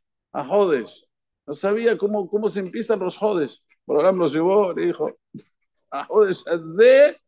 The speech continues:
y el Ahem los Jodashim". Le mostró con el Kaviahol, con el dedo, cómo es que comienza el mes.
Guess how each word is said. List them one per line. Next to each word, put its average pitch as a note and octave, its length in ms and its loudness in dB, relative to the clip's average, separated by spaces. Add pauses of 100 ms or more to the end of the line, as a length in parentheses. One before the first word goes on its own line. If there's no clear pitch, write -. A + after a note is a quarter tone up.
(460)
y E3+ 140 -8
el G3 120 -4
Ahem F#3+ 400 -2
los F#3 180 -12
Jodashim". A#2 500 -18 (400)
Le D3 160 -2
mostró F3 480 2
con D#3+ 160 0
el D3 120 -8
Kaviahol, D3+ 480 -2
con E3+ 160 -2
el D#3+ 140 -4
dedo, F#3+ 320 0
cómo G3+ 380 -2
es G3 360 -6 (320)
que D3 140 -12
comienza F3 480 -2
el D#3+ 80 0
mes. C#3+ 340 -8